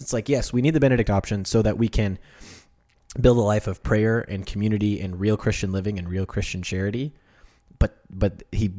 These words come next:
like, the second half of the book is, okay, how do we go from there to, like, start pushing it outwards towards,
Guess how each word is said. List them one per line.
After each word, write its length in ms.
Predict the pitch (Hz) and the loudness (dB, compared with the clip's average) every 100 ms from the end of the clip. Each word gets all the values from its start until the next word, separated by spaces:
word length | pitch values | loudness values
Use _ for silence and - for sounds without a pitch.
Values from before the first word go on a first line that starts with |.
| 95 - - | -12 -16 -8
like, 180 | 101 - | -8 -4
the 80 | - | -2
second 380 | - 240 - | 0 0 2
half 180 | 113 131 | 2 2
of 40 | 117 | 2
the 60 | |
book 220 | 104 117 101 | 4 4 2
is, 180 | 92 - | -2 0
okay, 280 | 120 107 90 | 2 2 2
how 180 | 104 | 2
do 80 | 107 | 2
we 100 | 104 | 2
go 180 | 95 104 | 2 2
from 240 | - 95 | 0 -2
there 300 | 101 101 98 | 0 2 0
to, 180 | - - | -2 -4
like, 160 | 92 90 | -6 -6
start 380 | - 98 92 - | -2 -2 -2 -2
pushing 320 | 104 - 92 | -2 -2 -4
it 80 | 90 | -4
outwards 640 | 87 - - 92 87 - | -6 -8 -8 -8 -8 -10
towards, 520 | - - 95 85 - | -10 -6 -6 -6 -10